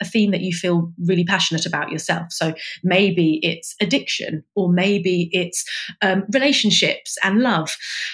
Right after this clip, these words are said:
Um, and you'll essentially learn some tools, and then you will decide yourself how to represent these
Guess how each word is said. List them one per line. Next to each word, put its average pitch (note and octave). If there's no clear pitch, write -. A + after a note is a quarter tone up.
Um, G3
and F#3+
you'll G#3
essentially G#3+
learn F3+
some F3
tools, G3
and G3+
then A3
you F#3+
will F3+
decide F#3
yourself F3+
how D#3+
to E3+
represent E3
these D#3